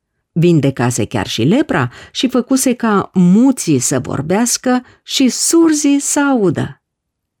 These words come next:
Și deschisese chiar și ochii orbilor. „Dar nu te bucura prea tare”,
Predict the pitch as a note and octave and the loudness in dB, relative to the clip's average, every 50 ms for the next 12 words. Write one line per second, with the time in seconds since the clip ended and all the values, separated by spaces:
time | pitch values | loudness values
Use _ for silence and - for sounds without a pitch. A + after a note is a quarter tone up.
0 | _ _ _ _ _ _ _ _ _ _ _ _ - - - C4+ C4+ C4+ C4+ B3+ | _ _ _ _ _ _ _ _ _ _ _ _ -6 -2 0 2 4 4 4 4
1 | G#3 - - - G#3 G#3 C4+ C#4 C4 - - - C4 C4 - D#4 D#4 - D#4 C#4+ | 2 0 0 -4 -2 2 2 2 2 2 0 0 0 2 2 2 2 2 0 0
2 | - D4+ D4 D4 D4 - - C#4+ C#4+ C#4+ D4 C#4 - C#4+ C#4 C#4 C4+ A#3+ F#3+ D3+ | 0 0 0 0 0 0 2 2 2 4 2 2 2 2 2 2 2 2 0 0
3 | - - - - - - - _ _ _ _ _ _ _ _ _ _ _ _ _ | -2 -4 -4 -4 -8 -10 -14 _ _ _ _ _ _ _ _ _ _ _ _ _
4 | _ _ _ _ _ _ _ G#4+ G4+ - A#3 B3+ A#3+ A#3+ A#3+ A#3 - _ _ _ | _ _ _ _ _ _ _ -12 -8 -6 -2 -2 0 0 -2 -2 -6 _ _ _
5 | - B3+ C#4 C#4 B3+ B3 A#3+ G3+ F3+ F#3+ F3 - G3 F#3+ F3+ F3 - F#3 F3 F3 | 0 2 2 2 2 0 0 0 0 0 0 0 0 0 0 -2 -2 -2 -2 -2
6 | - - G3 G3 F#3+ E3+ D#3 D3+ D3+ - | -2 -2 0 0 0 0 0 -2 -2 -6